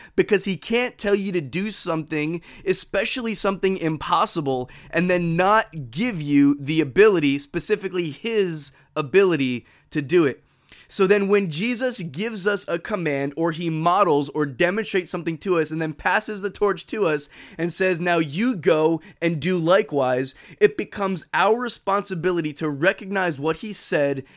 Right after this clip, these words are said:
and what he modeled and to walk in it. One of my, uh, favorite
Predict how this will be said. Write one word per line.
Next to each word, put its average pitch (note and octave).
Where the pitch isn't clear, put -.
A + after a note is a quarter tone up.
and D3
what D#3+
he G3
modeled D#3+
and D3+
to D#3
walk D#3
in D#3+
it. A#2
One D#3+
of F3+
my, E3
uh, C#3
favorite D#3